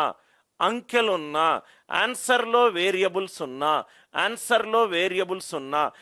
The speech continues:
ఏ మెథడ్ యూజ్ చేయాలి? సబ్స్టిట్యూషన్ మెథడ్ యూజ్ చేయాలి. సబ్స్టిట్యూషన్ మెథడ్ యూజ్ చేయాలి. సబ్స్టిట్యూషన్ మెథడ్, n equivalent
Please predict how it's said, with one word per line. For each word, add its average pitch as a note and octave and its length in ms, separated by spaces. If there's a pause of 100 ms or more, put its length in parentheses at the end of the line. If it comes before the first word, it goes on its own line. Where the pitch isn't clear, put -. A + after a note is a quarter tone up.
(320)
ఏ G#3 100
మెథడ్ A3 440
యూజ్ G#3 260
చేయాలి? G#3 340 (420)
సబ్స్టిట్యూషన్ B3 1080 (100)
మెథడ్ G#3 420
యూజ్ C#3+ 180 (100)
చేయాలి. A#2 320 (260)
సబ్స్టిట్యూషన్ A3+ 1080
మెథడ్ F#3 280
యూజ్ C#3+ 300
చేయాలి. B2 300 (260)
సబ్స్టిట్యూషన్ G#3+ 920
మెథడ్, E3 300 (380)
n A3+ 100 (160)
equivalent G3 500